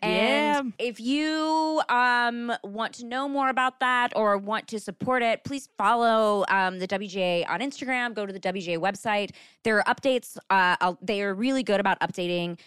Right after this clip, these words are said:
Speaker 1: the website and, um, Instagram and I assume Twitter. I'm not on that. I have no idea. But they're good about updating their social media, about letting you know what is going on with us. Um, you know, if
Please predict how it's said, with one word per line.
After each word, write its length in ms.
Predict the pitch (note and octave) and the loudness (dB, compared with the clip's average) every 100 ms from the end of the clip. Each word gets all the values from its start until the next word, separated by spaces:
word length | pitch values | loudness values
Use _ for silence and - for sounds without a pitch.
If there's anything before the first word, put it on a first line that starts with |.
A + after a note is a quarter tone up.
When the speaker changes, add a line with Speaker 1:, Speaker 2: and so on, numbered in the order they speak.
| _ | _
Speaker 1:
the 80 | F3+ | 0
website 420 | F3 F3 F3+ F3 | 0 0 0 0
and, 360 | - E3 D#3+ E3 - | 0 0 0 -2 0
um, 240 | D#3+ D#3 | 0 0
Instagram 640 | D#3+ F3 E3+ F3 E3 E3 D#3+ | -4 -8 -4 -2 0 -2 -2
and 400 | A2 D#3+ D#3 - | -4 -4 -4 -4
I 80 | D3+ | -2
assume 360 | D#3 D#3 - E3 | 0 -2 -4 -8
Twitter. 260 | - D#3+ | -4 -2
I'm 100 | D#3 | -2
not 120 | C#3+ C#3 | -2 -4
on 160 | D#3 | -2
that. 180 | D#3+ D3 | -2 -4
I 40 | C#3 | -6
have 80 | C#3 | -6
no 120 | C#3 | -8
idea. 420 | C#3 F3 E3 D#3+ | -4 -2 0 0
But 180 | E3 D3+ - - - | -2 -6 -8 -18 -6
they're 120 | A3 | -2
good 120 | B3+ | 2
about 200 | D#4 C#4 | 2 2
updating 300 | G#3 G#3+ G#3 | 0 -2 -2
their 80 | F#3 | -4
social 260 | F#3 F3+ F3+ | -4 -4 -4
media, 260 | F3 F3+ | -2 0
about 220 | E3 D#3+ E3 | 0 0 -2
letting 180 | F3 | -4
you 80 | E3+ | -6
know 240 | E3 D#3+ D3+ _ _ | -4 -6 -8 _ _
what 200 | F3+ G#3+ | 0 2
is 100 | G3+ | 2
going 240 | F#3+ F3+ E3+ | 2 0 2
on 140 | E3+ | 0
with 160 | F3 - | -2 -2
us. 340 | E3+ E3 - - | -2 -2 -8 -4
Um, 420 | D#3+ D#3+ D#3 C#3+ C#3 | 0 0 -2 -6 -8
you 160 | F3 | -6
know, 60 | D#3 | -4
if 220 | F#3+ - | -4 -4